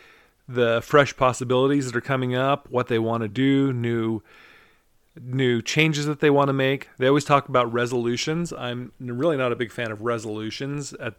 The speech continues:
this time, just much more like the idea of,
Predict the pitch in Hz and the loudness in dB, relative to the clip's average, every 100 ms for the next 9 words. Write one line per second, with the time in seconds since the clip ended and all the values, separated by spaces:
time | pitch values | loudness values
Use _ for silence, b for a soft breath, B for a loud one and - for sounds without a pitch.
0 | - _ - 123 - 127 123 135 127 - | -20 _ -6 -4 -2 -2 -2 -2 -6 -8
1 | - - - - - - B B B B | -18 -20 -18 -14 -14 -14 B B B B
2 | 135 156 - 143 135 131 127 120 123 120 | 4 4 6 6 8 10 10 8 6 4
3 | 131 117 117 117 113 120 101 101 98 | 4 4 4 2 2 0 -2 -2 -6